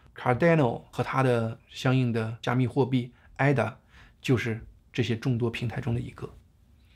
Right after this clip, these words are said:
那第三代这个区块链的技术概念呢，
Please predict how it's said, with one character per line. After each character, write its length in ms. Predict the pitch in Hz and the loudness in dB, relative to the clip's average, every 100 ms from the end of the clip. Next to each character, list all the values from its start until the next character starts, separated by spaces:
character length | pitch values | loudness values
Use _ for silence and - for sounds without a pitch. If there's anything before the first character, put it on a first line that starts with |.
| - - - | -20 -20 0
那 120 | 254 | 4
第 240 | 240 254 233 | 6 8 8
三 400 | - 247 254 240 | 8 6 8 8
代 320 | 220 127 - _ _ _ - | 8 6 -2 _ _ _ -10
这 100 | 123 | -8
个 240 | 120 120 | -6 -6
区 180 | 117 - | -4 -2
块 200 | 139 151 | 2 2
链 180 | 135 120 | 2 2
的 80 | 113 | 0
技 180 | 139 | -2
术 380 | 113 - 123 127 | -4 -4 -10 -10
概 160 | - 123 | -6 -2
念 240 | 117 113 | -2 -4
呢， 80 | 117 | -6